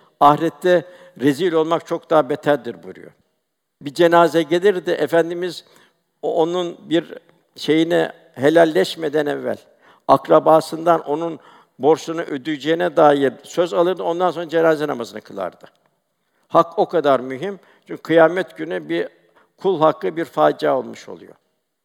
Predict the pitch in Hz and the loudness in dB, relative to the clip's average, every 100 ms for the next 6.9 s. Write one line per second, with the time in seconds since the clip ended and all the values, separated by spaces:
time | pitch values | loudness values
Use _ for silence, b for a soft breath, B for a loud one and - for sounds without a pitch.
0 | _ _ _ _ _ _ _ _ _ - | _ _ _ _ _ _ _ _ _ -4
1 | 143 185 185 185 180 170 202 190 180 196 | 2 2 2 -4 -8 -8 -10 -8 -6 -6
2 | - 175 175 180 185 175 156 156 151 - | 2 2 2 -2 -2 -2 -4 -6 -6 -2
3 | 151 131 139 127 135 - 165 b b b | -2 0 -6 -8 -10 -14 -16 b b b
4 | b 165 160 180 180 190 190 175 190 180 | b -2 4 4 4 0 -2 -2 -2 -4
5 | 156 127 165 165 185 185 170 165 160 - | -2 4 6 6 2 2 2 0 0 -8
6 | 151 117 147 147 151 165 170 - 165 | -10 -4 0 0 0 -8 -14 -14 -16